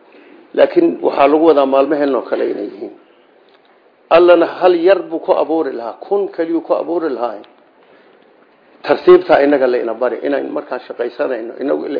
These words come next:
isku mar wax ma qaban karne, tartiibtaa layna baraya. Carshigiisuna biyaha korkooda yuu ahaa. Rasuulkaa la weydiiyo, "Waa maxay carshiga biyaha yaa hayayo? Dabayl baa biyahana hayse," buu yidhi. "Intaa u dhaafi mayno."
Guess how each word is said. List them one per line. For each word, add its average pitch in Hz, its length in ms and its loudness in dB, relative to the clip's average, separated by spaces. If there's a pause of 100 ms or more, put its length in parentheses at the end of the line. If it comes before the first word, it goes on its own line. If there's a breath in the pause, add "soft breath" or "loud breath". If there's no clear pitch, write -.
isku - 180 -12
mar 147 160 -2
wax 143 160 -6
ma 151 120 -6
qaban 156 240 -6
karne, 143 320 -6 (580 soft breath)
tartiibtaa 151 480 0
layna 113 220 -4
baraya. 113 340 -6 (360)
Carshigiisuna 160 800 0
biyaha 147 360 -2
korkooda - 640 -6 (520)
yuu 135 200 -2
ahaa. - 300 -14 (280)
Rasuulkaa 180 580 6
la 147 80 2
weydiiyo, 147 560 0
"Waa 151 180 2
maxay 143 280 0
carshiga 151 440 -2
biyaha 151 320 -2
yaa 151 220 0
hayayo? 143 460 -2 (540 loud breath)
Dabayl 160 300 2
baa 143 160 0
biyahana 139 400 -2
hayse," 131 340 -6
buu 107 180 -10
yidhi. - 240 -14
"Intaa - 220 -2
u 135 80 -4
dhaafi - 360 -8
mayno." 110 180 -14